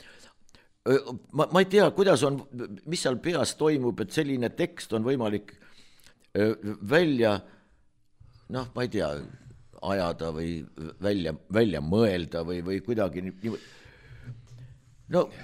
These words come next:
no kuidagi igal juhul ütleb ta veel. Ülekaalulise, ülekaalulisuse käsitlus rahvastiku tervishoius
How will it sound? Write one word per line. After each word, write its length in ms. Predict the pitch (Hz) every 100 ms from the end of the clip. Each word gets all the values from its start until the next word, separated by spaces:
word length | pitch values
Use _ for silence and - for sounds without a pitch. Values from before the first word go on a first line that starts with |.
| -
no 100 | 165
kuidagi 320 | 170 180 143 135 - _ _ - - _ _ _ _ _ _ _
igal 240 | 180 160 135
juhul 180 | 143 143
ütleb 300 | - 117 -
ta 100 | 123
veel. 260 | 110 71 - -
Ülekaalulise, 1080 | 185 247 208 143 147 147 135 123 117 98 117 - 101 - -
ülekaalulisuse 1300 | 190 185 104 - 123 127 107 101 85 80 95 80 82 78
käsitlus 640 | 101 90 160 - 165 175 113
rahvastiku 760 | 117 123 95 90 - 95 - 92
tervishoius 760 | 147 180 170 135 151 139 -